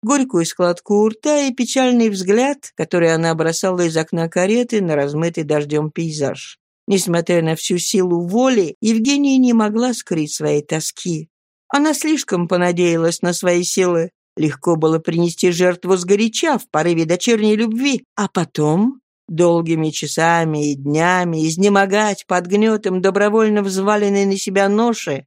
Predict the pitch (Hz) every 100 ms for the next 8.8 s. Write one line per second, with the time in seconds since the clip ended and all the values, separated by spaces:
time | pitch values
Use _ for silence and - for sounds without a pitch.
0 | - - 262 254 208 202 202 - 202 208
1 | 190 208 - - 294 262 170 143 - -
2 | 269 277 302 277 233 208 226 247 254 254
3 | 247 254 311 311 - - 240 202 208 196
4 | 190 180 175 165 160 - - _ - 214
5 | 277 269 165 151 143 139 156 175 185 170
6 | 165 156 160 - - - 151 - 151 147
7 | 151 156 151 160 170 170 - 160 170 165
8 | - 262 254 127 - - -